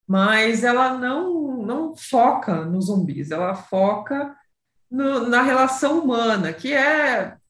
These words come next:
é, na verdade, o mote das outras séries de zumbis também, como The Walking Dead e tudo mais, só que essa se passa num, num, num ambiente completamente gelado, cheio de neve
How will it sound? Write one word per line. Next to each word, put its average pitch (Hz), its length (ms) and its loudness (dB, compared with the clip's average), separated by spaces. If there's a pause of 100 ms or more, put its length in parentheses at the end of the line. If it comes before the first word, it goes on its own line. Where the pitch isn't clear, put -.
(280)
é, 494 160 -4
na 370 60 0
verdade, 254 680 0
o 247 180 -2
mote 208 460 2
das 190 240 0
outras 185 320 -4
séries 165 300 -2
de 180 100 -6
zumbis 208 440 -6
também, 226 280 -4
como 196 280 -2
The 185 80 0
Walking 180 420 -2
Dead 214 420 0
e - 40 -8
tudo 233 260 -10
mais, 233 240 -2 (220)
só 240 120 0
que 320 200 0
essa 262 760 0 (480)
se 320 300 0
passa 233 800 0 (180)
num, 214 640 -4
num, 220 800 -2
num 220 160 -4
ambiente 247 720 0
completamente 285 580 -2
gelado, 233 800 4
cheio 247 340 -2
de 262 140 0
neve 208 680 -2